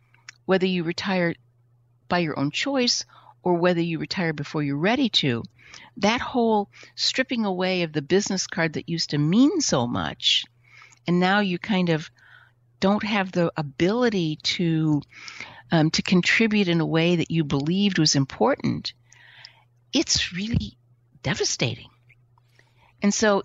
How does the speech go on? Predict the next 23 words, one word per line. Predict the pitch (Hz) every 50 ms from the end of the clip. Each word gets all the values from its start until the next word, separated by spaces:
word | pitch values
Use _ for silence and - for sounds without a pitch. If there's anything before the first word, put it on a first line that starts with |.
| _ -
even | 262 285 339 415 381 370
though | 262 226
he | 226 262 247 233
was, | 202 180 165 -
like, | 147 131 - _ - 151
really | 160 151 139 151 156 170 190 226 254
happily | 262 262 262 262 - 285 277 269
married | 254 254 254 262 277 277 254
and | 135 117
still | - - - 156 143 - -
is | - 131 160 180 185
really | 180 202 196 208 233
happily | 240 208 - 208 202 196
married, | 196 190 190 196 196
thank | - 190 190 -
God, | 185 190 202 208 - - _ - - _ _ _ _ _ _ _ _ _ _ _ _ - - - - - _
he | - 311
no | 370 320
longer | 233 208 180 175 175
felt | - 202 - -
like | 156 -
he | - 160
mattered. | 151 139 131 113 110 - 240 277 - 127 85 - - -